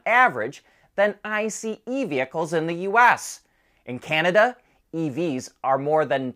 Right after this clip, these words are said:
thirteen hundred dollars more expensive to repair, and when you look at just Tesla, the cost jumped to about sixteen hundred dollars more in both countries. Part of the reason for the difference is that E V repairs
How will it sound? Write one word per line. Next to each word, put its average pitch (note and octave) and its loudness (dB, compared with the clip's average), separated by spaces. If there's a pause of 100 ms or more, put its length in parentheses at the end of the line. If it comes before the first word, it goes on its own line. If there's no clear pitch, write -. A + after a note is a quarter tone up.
thirteen D#3+ 0
hundred A#2+ -4
dollars G#2+ 0
more A#2 -2
expensive A#2 -6
to A#2+ -10
repair, A2+ -2 (320)
and E3+ 2
when F3 2
you D#3+ 2
look F#3+ 0
at C3+ 6
just - -6
Tesla, C3 -2 (360)
the B2 -12
cost - -2
jumped D#3 4
to C#3 -6
about A2 2
sixteen - -10
hundred A#2+ -6
dollars G#2+ 0
more A2+ -4
in D#3+ -6
both G3 0
countries. A2+ -8 (640)
Part G3 8
of F#3+ -2
the D3 -2
reason F#3 -6
for - -8
the B2+ -4
difference G3+ -2 (440)
is G3+ 2
that - 2
E C4 0
V A#3+ -2
repairs F#3+ 2